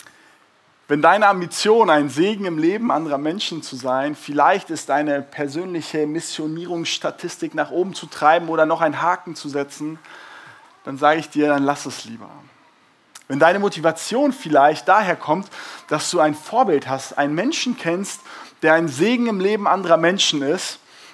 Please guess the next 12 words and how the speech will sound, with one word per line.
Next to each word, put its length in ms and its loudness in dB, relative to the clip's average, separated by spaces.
und 400 0
du 40 -12
findest 320 -4
es 100 -8
total 380 2
klasse, 400 0
was 140 -2
das 180 -4
für 100 -8
ein 80 -2
Lebensstil 680 -2
ist, 280 -6